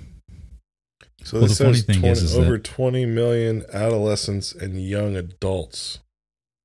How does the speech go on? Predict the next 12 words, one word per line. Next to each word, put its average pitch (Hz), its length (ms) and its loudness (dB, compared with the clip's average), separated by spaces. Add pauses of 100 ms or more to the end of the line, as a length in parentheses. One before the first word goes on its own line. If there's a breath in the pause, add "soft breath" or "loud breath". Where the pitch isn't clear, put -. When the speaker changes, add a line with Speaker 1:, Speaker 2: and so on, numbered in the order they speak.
(560)
Speaker 1:
have 98 160 -2
been 92 220 -6
vaccinated. 92 800 -8 (680)
I 104 40 -4
wonder 113 180 0
what 113 160 -2
they 107 120 0
constitute 104 680 -2
as 90 160 -4
a 95 60 -2
young 92 180 -4
adult. 92 480 -4